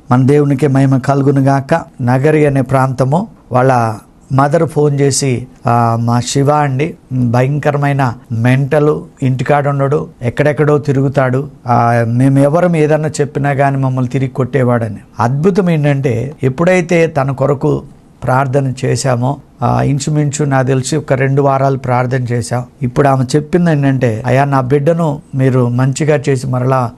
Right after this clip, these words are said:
నాకు అప్పగించారు" అని. ఇట్టి మహిమ గల కార్యముకై మన దేవునికి మహిమ కలుగునుగాక. హల్లెలూయా. దేవునికి మహిమ కలుగునుగాక. నెక్స్ట్, ఆ, గురువారం నాడు సిస్టర్ బెంగళూరులో ఉన్నారు.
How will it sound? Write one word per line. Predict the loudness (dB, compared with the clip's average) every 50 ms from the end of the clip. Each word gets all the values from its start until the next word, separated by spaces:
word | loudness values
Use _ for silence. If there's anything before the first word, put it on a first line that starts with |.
| -2 -2
నాకు | 0 0 0 0
అప్పగించారు" | 0 0 0 -2 0 0 0 0 0 0 0 0 0 0 -2
అని. | -2 -4 -6 -10 -16 -20 -16 -12 -10
ఇట్టి | -6 -2 -2 0
మహిమ | 2 2 2 2 2 2
గల | 2 2 0
కార్యముకై | 0 0 0 0 2 0 0 0 0 0 0 0 0 -4 -6 -4 0
మన | 2 2 2
దేవునికి | 2 2 4 4 4 4 2 2 2 2 2 2 2 0 -2 -6 -4 0
మహిమ | 0 2 4 4 2 4 4 4 2 2 0 -2 -8 -6 -2
కలుగునుగాక. | 0 2 4 4 4 4 4 4 4 2 2 0 -2 0 0 0 0 -2 -6 -4 0
హల్లెలూయా. | 2 2 4 4 4 4 4 4 4 4 4 4 4 2 0 -2 -4 -4 0 2
దేవునికి | 4 4 4 2 2 2
మహిమ | 2 4 4 2 2
కలుగునుగాక. | 0 0 0 0 2 2 2 2 2 2 2 0 -4 -8 -14 -18 -20 -14 -6 -2
నెక్స్ట్, | 0 2 2 2 0 -2 -2 0 2 4 4 4 4 2 -2 -8 -14 -8 -4
ఆ, | -2 0 0 0 0 -2 -4 -6 -10 -16 -16 -14 -14 -8 -2 0
గురువారం | 2 4 4 4 4 2 0 -2 -2 -2
నాడు | -2 -2 0 0 -2 -4 -6 -8 -6
సిస్టర్ | -6 -6 -4 -2 -2 0 0 0 -2
బెంగళూరులో | -2 -2 -2 0 0 2 2 2 2 2 0 0
ఉన్నారు. | 0 0 -2 -2 -2 -4 -8